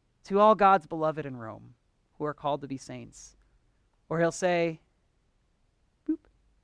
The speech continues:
let's see, "Therefore, my beloved, be steadfast and immovable, always excelling in the work of the Lord, because you know that in you, in the, that in the Lord your labor is not in vain." Paul chooses to identify the church by the identity that God has spoken over Jesus.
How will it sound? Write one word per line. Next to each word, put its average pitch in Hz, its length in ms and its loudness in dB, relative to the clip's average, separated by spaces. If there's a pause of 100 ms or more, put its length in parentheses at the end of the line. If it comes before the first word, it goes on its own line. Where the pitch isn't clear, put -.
(480)
let's - 140 -20
see, 110 120 -20 (320)
"Therefore, 208 420 2
my 180 140 2
beloved, 156 440 -4
be 156 100 -8
steadfast 143 680 -8
and 139 100 -10
immovable, 143 560 -8
always 165 300 -4
excelling 165 540 -4
in 151 80 -4
the 147 80 -4
work 139 180 -6
of 139 60 -18
the 139 60 -14
Lord, 131 360 -10
because 139 340 -10
you 160 120 -4
know 156 360 2 (420)
that - 160 -6
in 170 260 -2
you, 147 380 -2
in 180 120 -2
the, 180 160 2 (240)
that 156 200 -2
in 175 100 -2
the 180 80 0
Lord 147 340 -2
your 139 140 -6
labor 135 340 -6
is 120 100 -14
not 120 240 -14
in 113 100 -20
vain." 113 320 -20 (640)
Paul 233 280 10
chooses 240 500 -2
to 254 120 0
identify 208 600 2
the 196 100 -2
church - 520 -2 (320)
by 196 120 6
the 202 140 2
identity 220 480 2
that 190 180 0
God 185 260 4
has 202 120 -4
spoken 175 420 -2
over 165 200 -2
Jesus. 143 640 -8